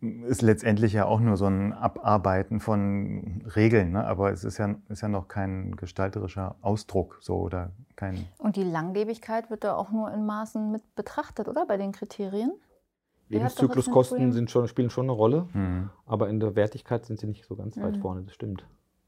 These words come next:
Speaker 3: Also
Speaker 1: Aber
Speaker 3: es
Speaker 1: kann mir jemand von euch erklären, Lebenszykluskosten in Bezug auf Landschaftsarchitektur, in Bezug auf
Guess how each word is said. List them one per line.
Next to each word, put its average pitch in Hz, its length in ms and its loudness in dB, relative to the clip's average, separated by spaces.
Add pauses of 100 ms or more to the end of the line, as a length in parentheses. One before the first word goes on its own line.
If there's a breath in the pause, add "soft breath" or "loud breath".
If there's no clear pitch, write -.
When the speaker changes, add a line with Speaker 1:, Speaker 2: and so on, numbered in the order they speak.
(120)
Speaker 3:
Also 104 160 -10
Speaker 1:
Aber 90 260 0
Speaker 3:
es 107 60 -12 (580 soft breath)
Speaker 1:
kann 95 180 0
mir 107 160 4
jemand 104 280 0
von 110 180 -2
euch 92 220 -4
erklären, 104 440 -2
Lebenszykluskosten 113 1700 -4
in 101 120 0
Bezug 110 400 -6
auf 101 300 -2 (140)
Landschaftsarchitektur, 92 1400 -6
in 98 160 -2
Bezug 101 380 -4
auf - 360 -8